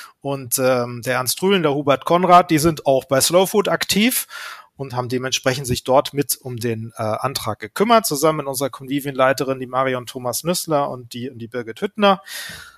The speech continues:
Haben die es geschafft und es ist aufgenommen worden und es gibt natürlich dem gelben Orléans nochmal einen Riesenschub, wenn er vielleicht auch deutschlandweit darüber nochmal ein bisschen mehr Aufmerksamkeit erlangt. Ich meine, bei, äh,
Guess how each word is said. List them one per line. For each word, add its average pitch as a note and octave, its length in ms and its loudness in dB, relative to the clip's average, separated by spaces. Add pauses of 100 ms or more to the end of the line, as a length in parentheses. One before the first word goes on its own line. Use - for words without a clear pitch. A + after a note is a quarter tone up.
(140)
Haben F#3 180 6
die A#3 100 8
es A#3 140 6
geschafft - 720 4 (120)
und F3 180 0
es D#3 100 -2
ist D3+ 100 -4
aufgenommen F#3+ 600 2
worden F#3 340 6
und D3+ 60 -4
es C#3+ 120 -6
gibt - 180 -8
natürlich D#3 360 -2
dem D3 140 -6
gelben D3+ 300 2
Orléans C#3+ 380 0
nochmal C3+ 260 2
einen C3+ 60 -6
Riesenschub, D3 680 0 (400)
wenn C3 120 -8
er C#3 80 -2
vielleicht B2+ 400 0
auch C3 260 -10
deutschlandweit A#2+ 720 -4
darüber F#3+ 380 2
nochmal C#3+ 360 -2
ein A#2+ 140 -16
bisschen - 760 6
mehr C#3+ 260 2
Aufmerksamkeit A#2+ 1160 -6 (300)
erlangt. A2+ 800 0
Ich - 100 -10
meine, C#3 260 -6
bei, B2 240 -2 (560)
äh, D#3 40 -18